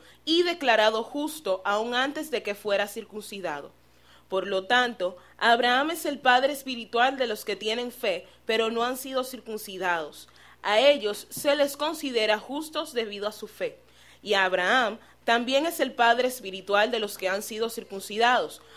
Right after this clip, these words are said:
pero solo si tienen la misma clase de fe que tenía Abraham antes de ser circuncidado.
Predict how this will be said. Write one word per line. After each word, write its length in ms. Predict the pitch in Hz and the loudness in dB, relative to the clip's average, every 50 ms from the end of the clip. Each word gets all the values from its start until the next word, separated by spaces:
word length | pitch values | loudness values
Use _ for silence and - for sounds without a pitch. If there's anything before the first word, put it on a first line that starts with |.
| - - _ | -20 -6 _
pero 220 | 254 247 254 240 | 4 4 4 4
solo 340 | 262 - 311 302 320 349 359 | 4 6 4 6 6 4 0
si 140 | 359 311 226 | -2 -6 -6
tienen 380 | 220 254 240 240 240 233 233 | -2 -2 0 0 0 0 2
la 100 | 214 208 | 2 0
misma 420 | 214 226 269 311 311 339 320 302 302 | 0 0 -4 -4 -2 0 -2 -2 -2
clase 360 | 294 262 254 262 - 262 240 | -2 -4 -4 -2 -2 -2 -2
de 120 | 233 226 | -2 -4
fe 320 | 226 - - 247 294 302 - - - - _ | -4 -4 -4 -4 -4 -4 -6 -14 -20 -6 _
que 100 | 240 233 | -2 0
tenía 400 | 226 233 233 240 240 247 262 277 | 0 0 0 0 0 2 4 4
Abraham 520 | 269 247 202 180 185 202 233 269 294 277 - | 4 4 2 0 2 4 4 2 2 0 -2
antes 360 | 214 208 208 - 226 220 - | -4 -4 -4 -4 -6 -6 -6
de 80 | 226 208 | -8 -8
ser 260 | - - 208 202 196 | -6 -6 -6 -6 -6
circuncidado. 840 | - 226 - - 196 196 196 - - 180 165 156 147 147 139 139 | -8 -12 -14 -12 -12 -12 -12 -12 -10 -8 -6 -6 -6 -6 -10 -12